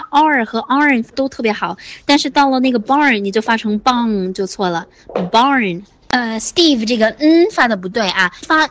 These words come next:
嗯不是嗯，不是arom，不是这样，arn是嗯的音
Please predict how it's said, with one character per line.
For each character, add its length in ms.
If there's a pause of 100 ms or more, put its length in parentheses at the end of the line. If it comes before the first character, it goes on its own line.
嗯 320
不 100
是 160 (160)
嗯， 320 (220)
不 80
是 120 (180)
arom， 680 (160)
不 120
是 140
这 120
样 180 (300)
，arn 580 (160)
是 240 (140)
嗯 440
的 100
音 320